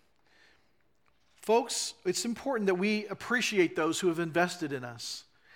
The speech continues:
It's important that we do that. And, and, and Timothy, uh, you know, Paul's saying, "Hey, dude, you are my true son in the faith." There is a connection between those that you lead to Christ yourself,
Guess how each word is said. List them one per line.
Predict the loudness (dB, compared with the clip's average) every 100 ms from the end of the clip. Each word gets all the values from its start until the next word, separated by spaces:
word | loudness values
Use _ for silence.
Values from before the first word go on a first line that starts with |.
| -6 -2
It's | 2
important | 2 4 0 2
that | 0
we | 0
do | 0 0 2
that. | 0 -2 -8 -18 -12 -2
And, | -2 -2 -4
and, | -4 -6 -10
and | -8 -8 -6
Timothy, | -2 0 0 0 0 -2 -10 -18 -20 -12 -6
uh, | 0
you | 2
know, | 2
Paul's | 4 2 4
saying, | 2 2 2
"Hey, | 4 4 2
dude, | -4 -2 -2 0
you | 2
are | 2
my | 2
true | 0 -2 -2
son | 2 0 2
in |
the | -2
faith." | 0 2 2 -4 -16 -20 -20 -20 -8 6
There | 6
is | 6
a |
connection | 2 2 6 6 4 -2 -4 -8 -16 _ _ _ _ -20 -20 -2
between | 0 2 2 6
those | 8 8 6 4
that | 2
you | 4 2
lead | 2 0
to | -2
Christ | 4 6 6 4 -4 -6 -8 -2
yourself, | 6 6 6 4 4 4 -2 -12